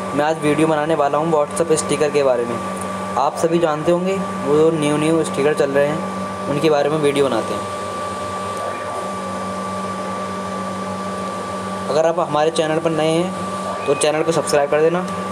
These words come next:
और घंटी बजा देना। आज हम WhatsApp स्टिकर के बारे में देखते हैं, ये वाले स्टिकर।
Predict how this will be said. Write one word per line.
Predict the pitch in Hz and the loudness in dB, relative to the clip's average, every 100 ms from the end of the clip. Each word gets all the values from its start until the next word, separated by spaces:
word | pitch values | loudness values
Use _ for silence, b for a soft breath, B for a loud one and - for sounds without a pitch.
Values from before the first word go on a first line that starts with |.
| - - - - | -4 -4 -4 -2
और | 135 | 0
घंटी | 147 139 | 0 2
बजा | 143 127 | 2 2
देना। | 113 104 104 92 - - - - 98 190 - 185 190 - 190 - - - - - - 196 190 190 185 190 190 185 190 175 - - 190 - 98 - 190 - - - - - 143 | 2 0 -2 -4 -6 -6 -6 -6 -4 -4 -6 -6 -6 -6 -6 -6 -6 -6 -6 -6 -6 -6 -6 -6 -6 -6 -6 -6 -6 -6 -8 -6 -8 -6 -6 -6 -6 -6 -6 -6 -6 -4 -2
आज | 147 151 | 0 2
हम | 165 175 | 2 2
WhatsApp | 151 147 - 165 - | 2 2 0 0 0
स्टिकर | - 147 143 139 | -2 -2 0 0
के | 156 | 2
बारे | 147 139 143 | 2 2 2
में | 143 147 139 | 0 0 2
देखते | 139 - 139 | 0 2 0
हैं, | 143 170 - - - - - - - - 92 - - - - - - - - 135 | 0 -2 -4 -6 -6 -6 -6 -6 -6 -6 -6 -6 -6 -6 -8 -8 -8 -6 -6 0
ये | 151 | 2
वाले | 147 143 147 | 4 2 2
स्टिकर। | - 127 113 | 0 0 0